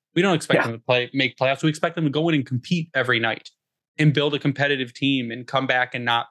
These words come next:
Speaker 1: fall on your face." And they did that on most nights. Our friend Carlos Monarez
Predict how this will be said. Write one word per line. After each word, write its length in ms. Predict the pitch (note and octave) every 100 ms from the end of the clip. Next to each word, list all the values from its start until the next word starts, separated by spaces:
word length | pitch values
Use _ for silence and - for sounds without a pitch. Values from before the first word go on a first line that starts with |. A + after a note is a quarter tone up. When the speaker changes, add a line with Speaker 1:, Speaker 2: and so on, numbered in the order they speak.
| -
Speaker 1:
fall 180 | A#2+
on 120 | A2+ A2+
your 100 | A2+
face." 320 | D#3 D#3 -
And 180 | B2 B2
they 120 | - D3
did 180 | F3+
that 140 | C#3 A#2
on 120 | A#2
most 240 | A2 A#2+ -
nights. 380 | G#2 - - _ _ _ _ _
Our 60 | G3
friend 200 | G#3 D3+
Carlos 580 | - D#3 D3+ D3 C3+ -
Monarez 680 | C#3+ F3+ E3+ B2+ E3+ E3+